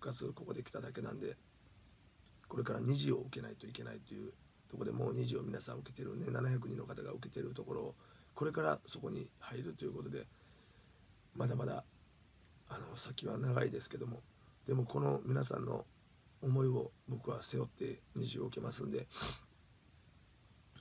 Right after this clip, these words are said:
うん、ね、もしそうなった時はね、えー、ですから、本当に頑張らなあかんなと、そこはもうね、写真でパッと通った人とは、僕はね、やっぱり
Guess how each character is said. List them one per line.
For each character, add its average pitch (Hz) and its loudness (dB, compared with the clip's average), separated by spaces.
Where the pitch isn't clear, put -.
う - 2
ん、 123 2
ね、 127 4
も 120 4
し - -4
そ - -2
う 147 -2
な 139 -4
っ 120 -8
た - -10
時 127 -8
は 127 -8
ね、 131 -6
え 113 -6
ー、 117 -10
で - -8
す - -6
か 113 -4
ら、 113 -6
本 - -14
当 - -2
に 127 0
頑 123 2
張 - 0
ら - -2
な - -4
あ - -10
か - -6
ん - -2
な - -2
と、 - -10
そ 127 -10
こ 127 -6
は 120 -2
も 123 -4
う 143 0
ね、 - 4
写 - -4
真 120 2
で 120 -4
パ 117 -8
ッ 113 -10
と - -8
通 - -4
っ - -2
た 135 -6
人 - -6
と 147 -6
は、 131 -6
僕 - -10
は - -12
ね、 156 -4
や - -12
っ - -18
ぱ - -10
り 71 -10